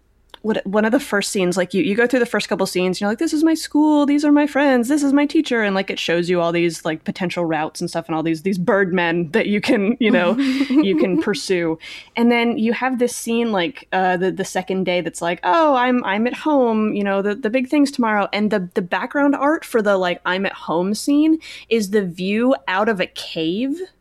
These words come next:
Speaker 2: Yeah.
Speaker 1: And it's, it's, like, two or
Speaker 2: Mm-hmm.
Speaker 1: three short screens so that you can just be like, "What is, what is happening?" Like, that's a, "Oh, that's a funny little whimsical, like, you know, design choice for this game. Okay, I c-, uh, you know, like, moving on."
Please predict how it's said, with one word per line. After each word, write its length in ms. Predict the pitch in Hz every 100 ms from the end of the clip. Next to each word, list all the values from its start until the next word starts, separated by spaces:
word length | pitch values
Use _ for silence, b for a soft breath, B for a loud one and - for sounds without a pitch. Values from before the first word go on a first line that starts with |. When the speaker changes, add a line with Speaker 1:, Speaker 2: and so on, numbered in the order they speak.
| _ _ _ _ _ _ _ B
Speaker 2:
Yeah. 280 | 180 180 190
Speaker 1:
And 140 | 277
it's, 200 | 277 - -
it's, 160 | 294
like, 120 | 254 339
two 200 | 359 349
or 60 | 427
Speaker 2:
Mm-hmm. 60 | 349
Speaker 1:
three 160 | 339
short 320 | 320 330 294 -
screens 640 | - 247 240 220 185 180
so 160 | - 220
that 80 |
you 100 | 226
can 160 | 233 247
just 140 | 220
be 80 | 240
like, 180 | 196 180
"What 100 | 262
is, 260 | 339 320 - _
what 220 | 262 277
is 100 | 330
happening?" 640 | - 254 254 165 156 165
Like, 180 | 175 180
that's 280 | 247 302 -
a, 40 | - _ _ B B B -
"Oh, 120 | 427
that's 220 | 480 508
a 80 | 392
funny 420 | - 294 254 233 220
little 300 | 214 208 196
whimsical, 600 | 202 190 202 - 190 180
like, 460 | 175 170 - - - _ - - - -
you 120 | 214
know, 120 | 196
design 520 | 196 214 190 180 175 180
choice 300 | - 180 180
for 100 | 185
this 180 | 180 -
game. 260 | 190 196 -
Okay, 380 | 381 247 190 -
I 100 | 277
c-, 120 | - 269
uh, 60 |
you 160 | 254 269
know, 140 | 254
like, 140 | 247 240
moving 340 | 311 262 220
on." 260 | 180 165